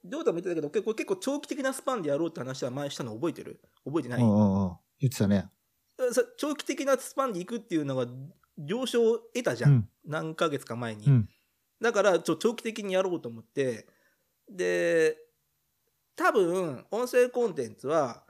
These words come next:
Speaker 2: 二千二十年以降の方が新しい人が入ってくると思う。
Speaker 1: うん。うん。
Speaker 2: まあ、理由は散々今まで言ったけど、
Speaker 1: うん。
Speaker 2: 多分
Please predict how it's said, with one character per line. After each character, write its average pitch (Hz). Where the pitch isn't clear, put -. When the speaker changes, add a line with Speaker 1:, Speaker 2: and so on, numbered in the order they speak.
Speaker 2:
二 165
千 175
二 147
十 160
年 151
以 -
降 120
の 117
方 117
が 143
新 165
し 123
い -
人 -
が 117
入 156
っ 180
て -
く -
る 101
と 180
思 127
う。 -
Speaker 1:
う 127
ん。 -
う 120
ん。 101
Speaker 2:
ま 170
あ、 156
理 127
由 190
は 180
散 165
々 160
今 151
ま 143
で 117
言 107
っ -
た 110
け -
ど、 139
Speaker 1:
う -
ん。 -
Speaker 2:
多 143
分 110